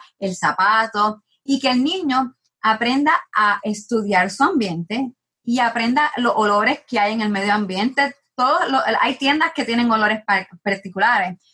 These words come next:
pues que aprenda multisensorialmente lo que está en su medio ambiente, los sonidos fuertes, los que te agradan, los que no te agradan. Pero si tú solo estás centrado en una tableta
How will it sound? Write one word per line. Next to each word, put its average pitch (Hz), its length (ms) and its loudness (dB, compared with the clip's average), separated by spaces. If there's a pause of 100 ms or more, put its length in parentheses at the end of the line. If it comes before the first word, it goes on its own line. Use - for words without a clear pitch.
(160)
pues 233 220 0
que 226 80 0
aprenda 254 640 0
multisensorialmente 220 1120 0
lo 330 100 0
que 208 60 -4
está 202 180 -4
en 269 80 0
su 349 120 -8
medio 208 200 2
ambiente, 202 480 -2 (300)
los 233 220 2
sonidos 208 460 0
fuertes, 190 460 -2
los 214 180 -2
que 190 140 -4
te 180 80 0
agradan, 170 440 2
los 202 140 -2
que 196 100 -4
no 180 160 2
te 190 60 -2
agradan. 185 440 2 (400)
Pero 269 240 2
si 269 200 -4
tú 269 160 -4
solo 285 220 2
estás 302 380 -2
centrado 269 600 2
en 214 140 0
una 220 200 2
tableta 240 560 -2